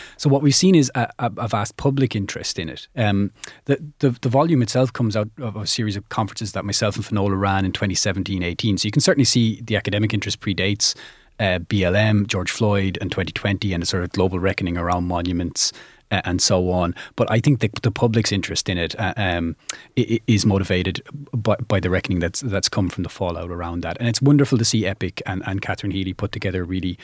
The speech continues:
really smart and, and sensitive kind of exhibitions that, that explore these entangled stories. I think entangled is a word you come back to all the time when you talk about Ireland and the Caribbean.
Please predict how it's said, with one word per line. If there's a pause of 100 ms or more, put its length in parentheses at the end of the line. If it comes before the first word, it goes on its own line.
(300)
really
smart
and,
and
sensitive
kind
of
exhibitions
that,
that
explore
these
entangled (380)
stories.
I
think
entangled
is
a
word
you
come
back
to
all
the
time
when
you
talk
about
Ireland
and
the
Caribbean.